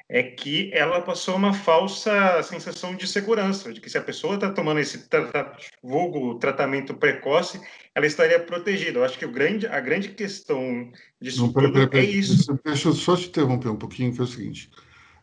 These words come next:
Speaker 2: É, não, é, e esse é um problema, eu acho que do, do léxico que se utiliza pra falar da, da, da, da covid.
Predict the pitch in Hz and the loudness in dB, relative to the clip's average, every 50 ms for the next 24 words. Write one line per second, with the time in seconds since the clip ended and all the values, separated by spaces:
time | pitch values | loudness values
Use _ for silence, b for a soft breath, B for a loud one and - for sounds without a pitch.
0 | b - 117 120 - - - - - 110 131 143 143 139 - 120 113 117 117 113 | b -2 -2 -2 -2 -2 -4 -4 0 2 2 2 2 0 0 0 0 0 0 0
1 | 113 - - 139 135 135 - 160 143 147 - - - 175 170 170 165 165 165 - | -2 0 2 2 2 2 4 6 6 6 6 4 2 2 2 2 2 0 0 0
2 | 151 135 123 117 131 143 151 139 120 117 117 117 120 120 - - - - 123 - | 2 2 4 4 6 6 6 6 4 2 2 0 0 0 -2 -4 -8 -6 -6 -4
3 | 113 131 131 135 131 110 113 135 131 123 123 127 139 135 - - 139 135 - 143 | -2 0 0 2 0 0 2 2 4 6 6 4 4 2 -4 -8 -8 -6 -6 -8
4 | 135 - - - - - 139 135 135 135 - - 120 113 117 131 139 127 - 98 | -8 -10 -12 -8 -4 -2 0 0 0 -2 -2 -2 -2 0 2 4 4 4 2 0
5 | 98 95 - B B B B B B B B B - 117 117 117 117 - 123 120 | -2 -6 -8 B B B B B B B B B -2 0 2 2 2 2 2 4
6 | 113 113 117 120 120 120 B B B B B B B B - 107 110 113 117 117 | 4 6 6 6 4 2 B B B B B B B B -8 -2 0 2 4 4
7 | 117 113 110 107 107 101 98 110 110 110 110 107 107 104 107 107 - - - 107 | 4 2 2 0 -2 -2 -2 -2 0 0 0 0 -2 -2 -6 -8 -12 -14 -14 -8
8 | 92 104 104 104 101 101 101 98 92 90 104 101 - 143 127 98 92 90 87 - | -2 -2 0 0 0 -2 -4 -4 -4 -6 -4 0 2 2 2 2 0 -4 -6 -8
9 | - - | -10 -16